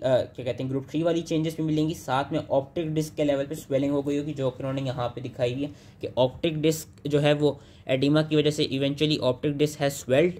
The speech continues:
And ये हमको कॉटन वूल स्पॉट्स नज़र आ रहे हैं, ये रेटिनल hemorrhage नज़र आ रहे हैं, इसमें वो डॉट ब्लॉट and क्या कहते हैं, फ्लेम शेड अपीयरेंस सही से, अ,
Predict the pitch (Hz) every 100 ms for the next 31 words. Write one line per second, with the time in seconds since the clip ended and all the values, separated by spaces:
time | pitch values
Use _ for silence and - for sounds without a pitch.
0 | - - - - - 135 139 147 147 139
1 | 127 165 165 170 - 160 156 156 156 147
2 | 139 143 - - - 139 135 127 131 147
3 | 139 123 127 151 156 151 151 143 143 -
4 | - 147 139 139 131 80 127 127 147 143
5 | 143 143 147 131 135 131 127 131 123 117
6 | 120 123 131 139 139 131 131 135 135 135
7 | 131 139 123 -